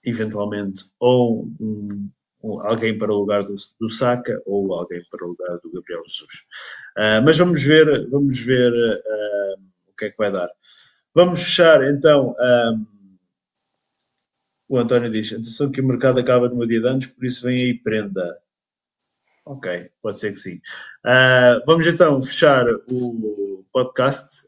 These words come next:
Ah, regressaremos na próxima semana para rescaldos para jogos com, ah, Aston Villa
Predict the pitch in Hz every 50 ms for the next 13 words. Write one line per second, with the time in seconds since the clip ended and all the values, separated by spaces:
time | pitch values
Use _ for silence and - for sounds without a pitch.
0 | - 107 104 98 98 95 92 90 _ _ _ _ _ _ _ - - 120 120 117
1 | - 127 117 113 110 107 110 110 110 104 - 107 101 - - 107 101 - - 110
2 | 123 143 165 180 - 151 139 135 127 - - - - 135 131 123 113 - - -
3 | - _ _ _ _ _ _ _ _ _ _ _ _ _ _ _ _ _ _ _
4 | _ _ _ - 131 123 123 123 120 135 131 123 117 117 - - - - 123 123
5 | 120 113 - - _ _ _ _ _ _ _ _ _ _ _ - - 113 113 110
6 | 110 107 104 104 101 98 98 95 92 92 90 87 90 _ _ _ _ _ _ _
7 | _ _ - - 139 - - 135 135 127 127 123 117 110 104 98 95 92